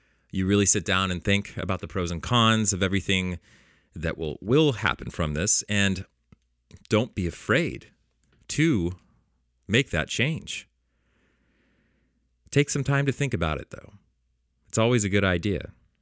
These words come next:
And here's the most important question, I think, because it might sound selfish, and I think a lot of personal development stuff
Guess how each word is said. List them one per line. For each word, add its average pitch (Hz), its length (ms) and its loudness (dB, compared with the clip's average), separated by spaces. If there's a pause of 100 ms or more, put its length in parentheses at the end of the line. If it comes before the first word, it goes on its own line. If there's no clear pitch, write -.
(920)
And 98 100 -2
here's 107 200 2
the 95 80 2
most 95 260 0
important 78 380 -6
question, - 420 -8 (160)
I 82 160 2
think, - 320 -10
because 65 440 -8 (1040)
it 147 120 6
might 175 240 4
sound 147 280 2
selfish, - 720 -2
and 101 540 -2 (240)
I 110 40 -2
think 143 220 -2
a 127 40 2
lot 110 320 4
of 95 440 0 (100)
personal 110 380 -2
development 101 500 0
stuff - 380 -2